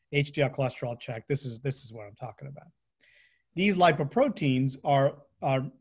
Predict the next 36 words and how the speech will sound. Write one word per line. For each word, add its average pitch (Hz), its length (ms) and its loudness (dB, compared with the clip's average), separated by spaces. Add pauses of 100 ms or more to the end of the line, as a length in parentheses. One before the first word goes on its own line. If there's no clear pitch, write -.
are 151 140 -2
named 151 540 2
based 135 260 2
on 123 100 -2
the 120 60 -6
density. 135 520 -2
So 165 160 -6
this 127 160 -2
is 117 120 -10
H 147 280 -4
D 143 120 2
L 127 120 4
stands 120 300 -8
for 120 100 -12
high 120 280 -6
density 131 340 -4
lipoprotein, 139 800 -6 (520)
L 143 220 4
D 139 100 2
L 131 140 2
stands 123 280 -8
for 127 100 -8
low 123 280 -4
density 139 300 -2
lipoprotein, 143 720 -4 (360)
or 196 200 6
they're 175 160 4
named 165 480 4
for 147 240 2
the 135 120 0
lipids 143 420 2
they 131 100 0
carry 139 300 2
in 127 80 2
the 123 80 -2
middle. 135 540 2